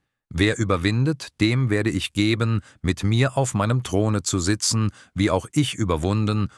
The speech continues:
und mich mit meinem Vater gesetzt habe auf seinen Thron." Jesus bleibt nicht bloß als einer, der über uns herrscht, sondern er hat uns als Erben der Herrlichkeit eingesetzt,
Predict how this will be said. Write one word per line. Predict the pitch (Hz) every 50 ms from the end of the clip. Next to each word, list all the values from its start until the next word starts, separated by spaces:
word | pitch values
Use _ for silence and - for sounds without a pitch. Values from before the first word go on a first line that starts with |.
| - _
und | - 120 113 -
mich | 104 113 - -
mit | 113 107 -
meinem | 104 98 101 98 92
Vater | - - 107 110 123 123 - 95
gesetzt | 87 90 82 78 90 98 - - - - -
habe | 87 90 90 92 - - -
auf | 113 123 -
seinen | - - 87 76 78 82 87 101 110 -
Thron." | - - 87 78 65 57 57 - - _ _ _ _ _ _ _ _ _ _ _ _ _ _ _ _ _ _ _ _ _ -
Jesus | 78 90 101 117 120 117 143 135 -
bleibt | - - 92 95 107 - - -
nicht | 113 139 131 - - -
bloß | - 87 90 104 131 147 - -
als | - - 95 - -
einer, | - 95 95 110 113 113 107
der | 95 92 92 - -
über | - 143 143 120 107 -
uns | 90 85 80 - -
herrscht, | - 85 95 113 135 127 - - - - _ _ _ _ _ -
sondern | 76 85 92 110 131 147 165 170 170 151 123 - - - -
er | - 78
hat | 80 120 127 -
uns | - 147 160 160 - -
als | - 92 90 87 -
Erben | - - 92 98 110 113 113 131 120
der | 110 98
Herrlichkeit | 76 71 87 101 107 107 90 85 - - - - 82 85 - -
eingesetzt, | - 98 117 123 117 107 98 85 92 120 127 - - -